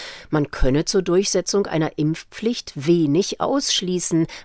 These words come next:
weil, Zitat, „Ungeimpfte dürfen nicht als Minderheit die Mehrheit terrorisieren.“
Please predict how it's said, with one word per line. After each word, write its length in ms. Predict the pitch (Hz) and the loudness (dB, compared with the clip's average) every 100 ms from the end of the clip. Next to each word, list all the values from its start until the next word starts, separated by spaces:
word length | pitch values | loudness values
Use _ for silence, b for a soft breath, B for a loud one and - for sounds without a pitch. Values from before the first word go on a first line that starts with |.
| - | 0
weil, 400 | 208 220 220 220 | 2 6 6 4
Zitat, 520 | 214 196 208 220 - | -2 -2 -2 -2 0
„Ungeimpfte 720 | 247 247 233 208 226 - 214 | 2 2 2 2 0 0 2
dürfen 460 | 214 247 247 233 | 6 6 6 2
nicht 320 | 202 240 - 139 | 2 0 -2 -2
als 240 | 165 - | 0 0
Minderheit 920 | 208 254 208 160 147 151 147 208 - | 2 4 4 2 0 -2 -2 -6 -6
die 120 | 226 | -2
Mehrheit 800 | 226 240 320 285 190 170 - - | 0 2 0 0 -2 -2 -4 -12
terrorisieren.“ 1040 | - 196 190 165 156 147 139 214 294 151 - | -2 2 2 2 0 -4 -2 -2 0 -2 -8